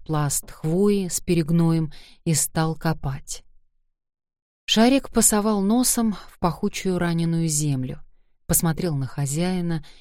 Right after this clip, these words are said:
и тоже принялся скрести передними лапами, откидывая назад большие комья.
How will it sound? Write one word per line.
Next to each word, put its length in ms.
и 80
тоже 480
принялся 500
скрести 600
передними 640
лапами, 680
откидывая 680
назад 580
большие 600
комья. 560